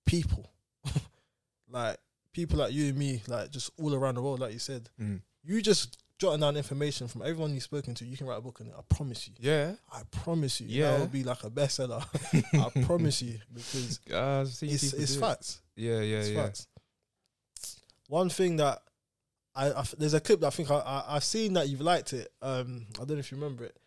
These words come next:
Speaker 2: Okay.
Speaker 1: I don't know the guy's name yet, but he basically spoke about meaning versus happiness.
Speaker 2: Mm.
Speaker 1: Don't know if it, it rings a bell. Do you remember it?
Speaker 2: It might have been Alex Hormozy.
Speaker 1: Po-, possibly, yeah. Um, but either way,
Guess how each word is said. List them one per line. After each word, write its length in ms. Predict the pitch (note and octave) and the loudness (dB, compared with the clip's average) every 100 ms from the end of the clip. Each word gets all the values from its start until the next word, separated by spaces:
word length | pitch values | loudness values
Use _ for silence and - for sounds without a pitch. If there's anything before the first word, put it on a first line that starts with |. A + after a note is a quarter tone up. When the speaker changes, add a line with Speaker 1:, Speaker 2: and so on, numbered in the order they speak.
| _ - | _ -16
Speaker 2:
Okay. 200 | G2 G#2 - _ _ - | -12 -12 -14 _ _ -18
Speaker 1:
I 40 | A#2+ | -8
don't 180 | D3 | -6
know 140 | D3 C#3 | -2 -4
the 140 | C3 | -4
guy's 280 | B2+ C3 B2 | -6 -4 -4
name 240 | C#3 C3 A2+ | -6 -6 -8
yet, 180 | G2 - | -12 -8
but 260 | A2+ - | -8 -8
he 160 | - C#3+ | -10 -6
basically 320 | C#3+ E3 - | -2 -2 -4
spoke 260 | B2 C#3 B2 | -6 -6 -6
about 400 | A#2+ A#2+ A2+ - _ _ _ _ _ _ _ _ | -6 -6 -6 -10 _ _ _ _ _ _ _ _
meaning 540 | A#2+ D3+ D3+ B2+ D3 F3 - _ B2+ | 0 2 4 2 -2 -6 -12 _ -10
versus 260 | B2+ - | -8 -8
happiness. 640 | - B2 A#2+ A2 A2+ - - _ _ _ G#2 | -8 -8 -8 -12 -14 -18 -20 _ _ _ -10
Speaker 2:
Mm. 300 | G#2 A2 F#2 - _ _ _ _ _ | -6 -4 -6 -12 _ _ _ _ _
Speaker 1:
Don't 100 | C3 | -8
know 60 | C#3 | -8
if 120 | - | -4
it, 200 | B2+ - - B2 | -4 -4 -12 -10
it 60 | |
rings 200 | B2+ B2+ | -6 -6
a 80 | A#2 | -4
bell. 240 | B2 B2+ E3 - | -2 -2 -2 -10
Do 80 | A#2 | -12
you 60 | B2+ | -8
remember 240 | C3 C#3+ | -4 -4
it? 120 | D#3+ - _ _ _ - | -4 -8 _ _ _ -10
Speaker 2:
It 80 | A2+ | -6
might 120 | A2 | -4
have 80 | G2+ | -4
been 200 | G2+ - | -6 -6
Alex 300 | G#2+ G2+ - | -8 -8 -10
Hormozy. 460 | G2 G2 F#2+ - A2 - _ _ _ - | -10 -8 -8 -10 -16 -20 _ _ _ -12
Speaker 1:
Po-, 160 | D3+ C#3+ | -8 -8
possibly, 400 | - C3+ A#2+ A#2+ | -10 -10 -8 -6
yeah. 200 | B2 A#2+ - _ | -6 -6 -10 _
Um, 260 | B2+ A#2+ A2+ - - - | -8 -8 -8 -12 -12 0
but 60 | D3 | 4
either 100 | D#3 | 6
way, 320 | D3 D3 C#3 | 4 2 2